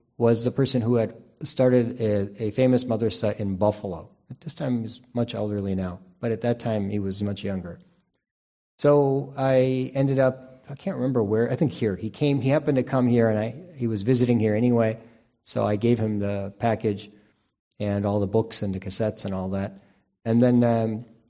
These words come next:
as we were departing, I just briefly met with him. I mean, I don't think I spoke with him more than ten minutes.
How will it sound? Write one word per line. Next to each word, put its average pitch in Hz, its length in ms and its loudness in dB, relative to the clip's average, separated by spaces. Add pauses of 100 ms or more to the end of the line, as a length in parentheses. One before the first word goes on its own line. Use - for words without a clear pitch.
(720)
as 113 560 -2
we 117 160 0
were 113 120 0
departing, 120 540 0
I 175 80 -4
just 208 240 -4
briefly 139 300 0
met 104 200 -4
with 107 140 -6
him. 95 240 -8
I - 20 -12
mean, 117 300 -6
I 123 120 -2
don't 143 160 -4
think 98 120 -4
I 95 40 -4
spoke - 280 -4
with 104 100 0
him 98 120 0
more 104 160 -2
than 98 160 -2
ten 104 200 -4
minutes. 117 400 -2